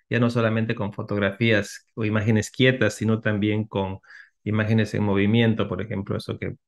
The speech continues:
que mo-, ahí habla la novela de los, de los deepfakes, que también se utilizan para campañas políticas, manipulación política. Entonces, eh, si-, siempre pienso en las posibilidades, eh, políticas so-, y sociales, eh,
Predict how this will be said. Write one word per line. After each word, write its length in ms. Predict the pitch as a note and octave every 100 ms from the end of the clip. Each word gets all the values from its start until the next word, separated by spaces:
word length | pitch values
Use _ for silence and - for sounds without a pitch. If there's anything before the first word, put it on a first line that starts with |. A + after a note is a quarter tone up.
| -
que 80 |
mo-, 280 | G2+ G2 G2
ahí 240 | F#2+ G2 G2
habla 260 | F#2+ G2
la 140 | G2 F#2+
novela 320 | F#2 F#2+ F#2
de 80 | F#2+
los, 180 | F#2 -
de 280 | G2 G2 G2
los 200 | G#2 -
deepfakes, 680 | G#2+ - - A#2 G#2+ - -
que 80 | G2+
también 300 | G#2 F#2+ G2+
se 80 | -
utilizan 440 | G#2 F#2+ G2 G2
para 300 | G2 F2+ F2+
campañas 480 | - F#2 G#2+ G#2 G2+
políticas, 640 | - G2 G#2+ A2 G2+ G2+
manipulación 720 | - F#2+ F#2+ - F#2+ - G#2
política. 580 | G2+ A2 A#2+ A#2 G#2 G2+ - - - - - - -
Entonces, 420 | - B2 B2 -
eh, 140 | - B2
si-, 200 | - - C#3+
siempre 260 | C3+ C#3
pienso 320 | C#3 C3+ C3
en 60 | B2
las 140 | G#2+
posibilidades, 880 | - G#2+ - G#2 A2 A#2 A#2+ - - -
eh, 120 | G#2
políticas 680 | - G#2+ C3+ B2+ A2+ F#2+ -
so-, 120 | G2+ G2 -
y 100 | -
sociales, 840 | A2+ G2+ - - B2+ A2 F#2+ - -
eh, 340 | G2 F#2 F#2